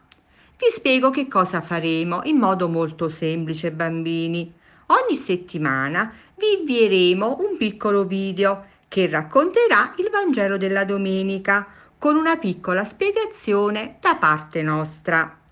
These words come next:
E lo sapete? Il catechismo è fatto anche di argomenti curiosi ed interessanti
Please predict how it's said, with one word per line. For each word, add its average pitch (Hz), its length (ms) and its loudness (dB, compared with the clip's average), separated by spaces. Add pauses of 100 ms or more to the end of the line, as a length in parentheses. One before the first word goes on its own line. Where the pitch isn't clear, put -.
(200)
E 220 100 0
lo 226 140 4
sapete? 233 760 -2 (180)
Il 233 160 -2
catechismo 180 920 -2
è 330 120 -2
fatto 254 420 0
anche 277 340 4
di 262 100 2
argomenti 208 640 2
curiosi 170 680 -2
ed 330 180 0
interessanti 151 1200 -4